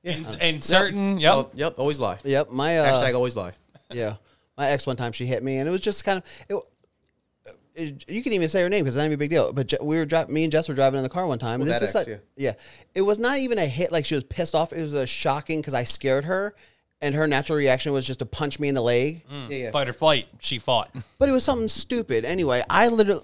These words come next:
Speaker 3: literally got scared over something, and I, my reaction scared her.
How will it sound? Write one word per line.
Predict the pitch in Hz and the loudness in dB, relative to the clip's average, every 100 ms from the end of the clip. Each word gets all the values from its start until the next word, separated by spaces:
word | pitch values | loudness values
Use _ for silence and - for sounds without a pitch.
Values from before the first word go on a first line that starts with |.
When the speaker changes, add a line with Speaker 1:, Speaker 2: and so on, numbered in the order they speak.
| - | -4
Speaker 3:
literally | 170 190 185 | 0 2 4
got | 160 143 | 2 0
scared | - 151 | -2 -2
over | 139 123 | -2 -4
something, | 131 117 131 123 | -6 -6 -6 -6
and | 120 127 - | -6 -8 -8
I, | 113 127 | -10 -4
my | 151 147 | 0 0
reaction | 147 143 139 143 | 0 -2 -4 -6
scared | - 147 117 | -8 -6 -6
her. | 113 139 92 | -6 -6 -6